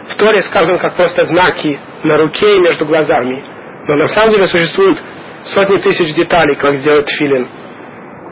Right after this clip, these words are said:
И сегодня уже найдены очень старые тфилины археологами, и было проверено, что тфилины старых времен не отличаются от сегодняшних тфилинов,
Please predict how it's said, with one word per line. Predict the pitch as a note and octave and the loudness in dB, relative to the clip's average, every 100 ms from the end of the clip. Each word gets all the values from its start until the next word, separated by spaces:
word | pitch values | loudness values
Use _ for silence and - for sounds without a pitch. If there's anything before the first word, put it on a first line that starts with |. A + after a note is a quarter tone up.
| - - - | -20 -14 -4
И | D3 | -2
сегодня | F3+ G3+ G3 | 2 2 2
уже | E3+ D#3 | 2 4
найдены | E3 F3 F3 D#3 | 4 2 2 2
очень | D#3 D3+ | 2 0
старые | - F#3 E3 F3 | 0 2 2 2
тфилины | - E3+ D#3 D#3 D3+ - - - | 0 0 2 2 0 -8 -18 -4
археологами, | D3+ - E3 D#3+ D3 D3 C#3+ C#3+ - - - | -2 2 4 4 4 2 2 0 -4 -16 -8
и | |
было | D3+ E3 | 0 2
проверено, | - D#3 E3+ F3 F3+ E3 | 2 2 4 4 4 2
что | - D3+ C#3+ | 2 0 0
тфилины | - E3+ E3 D3+ D3+ - - - - - - | 0 0 2 4 2 0 -12 -18 -18 -12 -6
старых | - F#3+ G3 - | 0 2 2 0
времен | F3 E3+ E3+ | 2 4 4
не | D#3 | 2
отличаются | C#3+ D3+ - E3 D#3+ D3+ | 2 0 2 2 2 -2
от | - | 0
сегодняшних | D#3+ G3+ E3+ - - | 2 4 2 0 -6
тфилинов, | - F#3+ F3 E3+ | -2 2 2 2